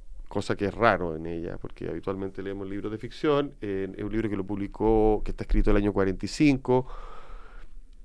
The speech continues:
l-, la mayor parte del libro, que es cuando se acaba la guerra,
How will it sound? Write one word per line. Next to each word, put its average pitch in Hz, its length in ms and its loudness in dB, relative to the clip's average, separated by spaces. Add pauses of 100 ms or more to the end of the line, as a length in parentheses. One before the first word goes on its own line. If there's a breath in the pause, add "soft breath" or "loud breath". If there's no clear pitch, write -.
(140)
l-, 110 140 -8 (160)
la 90 80 0
mayor 98 260 4
parte 110 380 4
del 101 140 2
libro, 107 460 -2 (120)
que 104 220 2
es 107 60 -2 (240)
cuando 107 760 4
se - 160 -4
acaba 113 320 6
la 107 100 6
guerra, 107 480 2